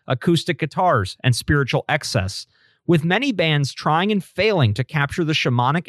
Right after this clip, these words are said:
airs of previous stars. Eventually, progressive rock would dwindle until it became the purview of the New Age movement.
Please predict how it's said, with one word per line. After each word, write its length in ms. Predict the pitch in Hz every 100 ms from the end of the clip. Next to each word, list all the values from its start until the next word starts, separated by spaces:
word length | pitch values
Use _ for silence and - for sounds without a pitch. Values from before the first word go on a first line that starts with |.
| -
airs 340 | 156 127 120
of 100 | 120
previous 380 | 120 110 104 101
stars. 600 | - 156 143 95 98 - _ _ _ _ _ _
Eventually, 640 | 131 127 233 220 143 123 - _ -
progressive 520 | 156 143 170 196 196
rock 240 | 160 160 131
would 240 | 156 151
dwindle 540 | 147 233 208 135 123 - _
until 280 | 139 139 190
it 60 |
became 320 | 214 208 208 208
the 80 |
purview 400 | 190 - 127 107
of 80 | 131
the 100 | 139
New 260 | 147 156 180
Age 280 | 147 107 -
movement. 500 | 113 90 95 80